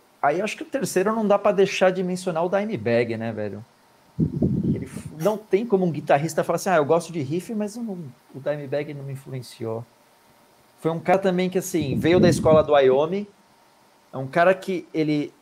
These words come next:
tunou os riffs do Iommi numa pentatônica, o cara fazia riffs fantásticos, assim.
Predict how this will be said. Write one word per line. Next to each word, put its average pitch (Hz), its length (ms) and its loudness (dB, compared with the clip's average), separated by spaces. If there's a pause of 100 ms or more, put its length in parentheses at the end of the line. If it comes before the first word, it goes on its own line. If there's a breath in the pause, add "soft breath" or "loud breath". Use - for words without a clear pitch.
(560)
tunou 185 400 4
os 208 100 -6
riffs 180 280 -4
do 160 120 6
Iommi 156 200 4
numa 165 260 2
pentatônica, 208 840 -2
o 247 40 -8
cara 254 220 -4
fazia 254 340 -6
riffs 214 520 -10
fantásticos, - 1080 0
assim. 110 220 -12